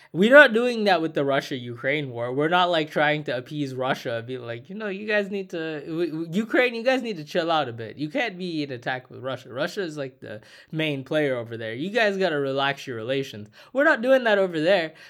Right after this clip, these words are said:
But with Israel, we always find this need that we don't want them to, like, do certain things to Palestine,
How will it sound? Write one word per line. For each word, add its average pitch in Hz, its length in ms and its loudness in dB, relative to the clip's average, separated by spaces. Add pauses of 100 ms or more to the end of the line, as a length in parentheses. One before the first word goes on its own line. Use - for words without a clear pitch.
But 185 100 6
with 233 160 8
Israel, 202 580 8
we 175 120 6
always 220 320 6
find 196 260 4
this 185 140 -2
need 160 420 -2
that 139 160 0
we 151 140 0
don't 175 180 4
want 160 300 2
them 151 240 2
to, 151 100 -6
like, 143 400 -2
do 165 200 -2
certain 160 340 -6
things 147 300 -6
to 127 360 -4
Palestine, 156 680 0